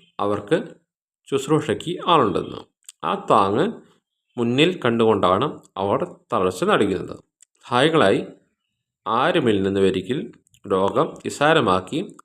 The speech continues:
അവർ പണിയെടുക്കുന്നതായി കാണാം. ആലസ്യം ഭാവിച്ച് കിടന്നാൽ അവർക്ക്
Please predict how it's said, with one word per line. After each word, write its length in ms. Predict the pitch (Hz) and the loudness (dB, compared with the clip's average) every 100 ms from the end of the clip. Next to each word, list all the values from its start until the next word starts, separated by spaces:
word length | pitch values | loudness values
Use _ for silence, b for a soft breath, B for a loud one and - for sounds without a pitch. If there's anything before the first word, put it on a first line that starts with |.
| _ _ | _ _
അവർ 120 | 110 | -6
പണിയെടുക്കുന്നതായി 800 | 120 127 104 98 87 110 175 147 - | -2 0 2 2 2 0 2 0 2
കാണാം. 320 | 170 151 - - _ _ _ _ - _ _ _ _ _ _ _ - | 2 2 0 -10 _ _ _ _ -20 _ _ _ _ _ _ _ -4
ആലസ്യം 560 | 107 123 135 - 185 - - | 2 2 2 -2 -2 -4 -2
ഭാവിച്ച് 440 | 117 110 98 98 | 2 4 4 0
കിടന്നാൽ 420 | 101 92 98 98 147 - - - | -2 -2 0 -2 -2 -6 -14 -6
അവർക്ക് 360 | 95 98 - | -2 -2 0